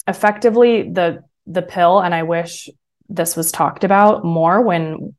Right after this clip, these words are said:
doctors are prescribing it, but it shuts off the communication between your brain and your ovaries.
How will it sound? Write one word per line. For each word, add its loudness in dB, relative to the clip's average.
doctors -4
are -6
prescribing 0
it, 2
but 0
it 0
shuts 0
off 4
the 0
communication -4
between -4
your -4
brain -4
and -4
your -2
ovaries. 0